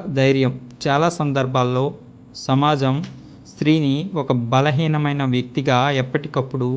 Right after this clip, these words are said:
ఎవరో ఒకరి ఆధారంలో ఉండాల్సిన వ్యక్తిగా చూపిస్తుంది. కానీ నిజానికి స్త్రీకి అవసరమయ్యేది సహాయం కాదు, స్వీయ ధైర్యం.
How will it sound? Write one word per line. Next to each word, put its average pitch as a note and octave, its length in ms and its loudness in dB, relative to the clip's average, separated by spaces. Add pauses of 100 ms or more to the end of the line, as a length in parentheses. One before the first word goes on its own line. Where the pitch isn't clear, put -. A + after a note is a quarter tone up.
(200)
ఎవరో C#3+ 380 4
ఒకరి C3 340 0 (420)
ఆధారంలో C3+ 680 4
ఉండాల్సిన C3 500 0
వ్యక్తిగా B2 640 0
చూపిస్తుంది. C#3 640 -2 (300)
కానీ D#3 480 2
నిజానికి C#3 680 0
స్త్రీకి D#3 520 -6
అవసరమయ్యేది C3+ 840 -2
సహాయం D3 560 0
కాదు, B2 300 -2 (460)
స్వీయ D3+ 360 0 (100)
ధైర్యం. B2 420 0